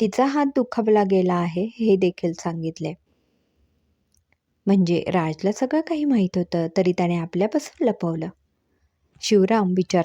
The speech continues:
करत बोलले, "काहीतरी कारण असल्याशिवाय राज असं वागणार नाही. आधी राजसोबत बोलून घेऊया." सगळ्यांनी शिवरामांच्या बोलण्याला दुजारा दिला. हे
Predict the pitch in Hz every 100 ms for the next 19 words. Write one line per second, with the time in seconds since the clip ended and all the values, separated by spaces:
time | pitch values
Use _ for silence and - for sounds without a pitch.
0 | - 170 170 165 165 160 160 - _ _
1 | _ _ _ _ - 180 180 302 320 320
2 | 277 269 262 233 226 220 - 196 190 180
3 | 170 175 - 175 165 165 165 165 160 165
4 | 247 _ _ _ _ _ _ _ - 190
5 | 175 185 175 - - 180 175 190 - 302
6 | 285 277 - - 190 185 175 170 175 165
7 | 160 - _ _ _ _ _ _ _ _
8 | _ 214 185 220 294 320 294 294 254 214
9 | 202 185 196 175 180 170 175 175 170 160
10 | 175 185 170 175 165 156 165 160 170 -
11 | _ _ _ _ _ _ _ _ - 214
12 | 180